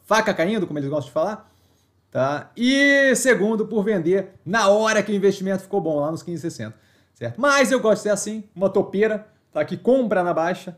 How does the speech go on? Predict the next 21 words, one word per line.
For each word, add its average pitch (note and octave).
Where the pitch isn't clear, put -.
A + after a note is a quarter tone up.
e D#3+
vende E3
na F3
alta. C3
Não, D3
é, G#2+
é, -
é -
simplesmente D3
assim, A#2+
na-, D3+
nasci E3
desse E3+
jeito, D#3
não D3+
sei D#3
muito D3
bem C#3+
o C3+
que C#3
fazer. G#2